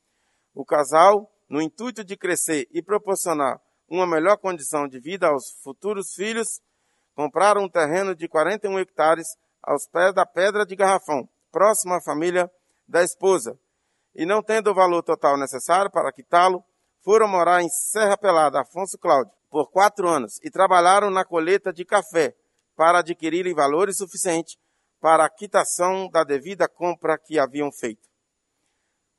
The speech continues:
Foi uma união de cinquenta e nove anos,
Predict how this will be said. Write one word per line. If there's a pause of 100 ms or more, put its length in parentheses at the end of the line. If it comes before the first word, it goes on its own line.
Foi
uma
união
de
cinquenta
e
nove
anos,